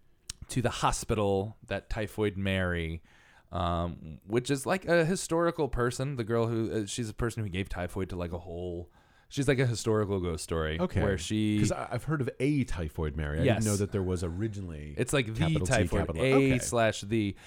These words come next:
Speaker 1: She gave typhoid to everybody,
Speaker 2: Gotcha.
Speaker 1: essentially.
Speaker 2: So she was just kind of a dick.
Speaker 1: Yeah, she's a, and she knowingly gave people typhoid
Speaker 2: Oh, she's a
Speaker 1: was
Speaker 2: total
Speaker 1: the whole
Speaker 2: dick.
Speaker 1: thing. Yeah,
Speaker 2: Okay,
Speaker 1: yeah.
Speaker 2: that's super dicky.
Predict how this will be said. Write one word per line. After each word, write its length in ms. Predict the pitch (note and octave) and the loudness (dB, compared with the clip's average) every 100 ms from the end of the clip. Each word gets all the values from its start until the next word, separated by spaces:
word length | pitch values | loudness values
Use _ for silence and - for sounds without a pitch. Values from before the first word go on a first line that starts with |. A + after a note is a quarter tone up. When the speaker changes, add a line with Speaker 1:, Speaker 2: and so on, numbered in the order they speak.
| - - | -20 -16
Speaker 1:
She 240 | - C#3+ | -6 -2
gave 340 | C3 A#2 G#2 - | 2 2 2 0
typhoid 340 | F2+ - C2+ | -4 -4 -8
to 60 | - | -10
everybody, 380 | A1 B1 G#1+ - | -12 -12 -12 -8
Speaker 2:
Gotcha. 280 | E2+ C#2+ - | -4 -4 -4
Speaker 1:
essentially. 380 | C#2+ D2+ - | -6 -6 -8
Speaker 2:
So 80 | - | -4
she 140 | D3 C#4+ | 2 2
was 80 | |
just 120 | E3 - | 2 0
kind 100 | B2 | 0
of 60 | |
a 20 | D2 | 0
dick. 340 | C2+ F2+ - - | 0 0 -2 -2
Speaker 1:
Yeah, 200 | G#2 E2+ | -2 -2
she's 220 | - B2+ | -2 -2
a, 120 | A#2 | -2
and 140 | A2+ B2 | -2 -2
she 120 | C#3 | 0
knowingly 500 | C3+ C#3+ D3 C3 G#2+ | 4 4 4 0 -2
gave 260 | F#2 F2+ - | -2 -4 -4
people 220 | E2+ D#2 | -8 -8
typhoid 360 | - - - | -12 -10 -2
Speaker 2:
Oh, 140 | D2+ C#2+ | -2 -2
she's 160 | C#2 | -6
a 40 | C#2 | -4
Speaker 1:
was 80 | G#2 | 2
Speaker 2:
total 260 | C3 - | 4 4
Speaker 1:
the 100 | D#2 | -2
whole 80 | C#2+ | -4
Speaker 2:
dick. 80 | D2+ | -6
Speaker 1:
thing. 80 | - | -8
Yeah, 140 | - F#2 | -4 -2
Speaker 2:
Okay, 180 | D2+ B1 | -2 -4
Speaker 1:
yeah. 60 | |
Speaker 2:
that's 180 | D2+ - | -4 -4
super 220 | E2+ - | -6 -6
dicky. 280 | - - A#1 | -8 -10 -10